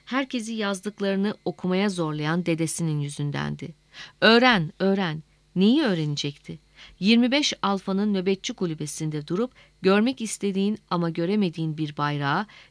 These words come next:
görmek istemediğin ama gördüğün bir pencereye bakmayı mı?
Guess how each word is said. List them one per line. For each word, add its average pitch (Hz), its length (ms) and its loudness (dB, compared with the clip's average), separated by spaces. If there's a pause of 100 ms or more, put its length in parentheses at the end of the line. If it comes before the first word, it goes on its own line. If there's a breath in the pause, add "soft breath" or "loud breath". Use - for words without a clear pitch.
görmek 208 400 4
istemediğin 233 720 0
ama 185 200 -2
gördüğün 185 540 0
bir 180 140 -2
pencereye 160 640 -2
bakmayı 156 460 -2
mı? 147 160 -6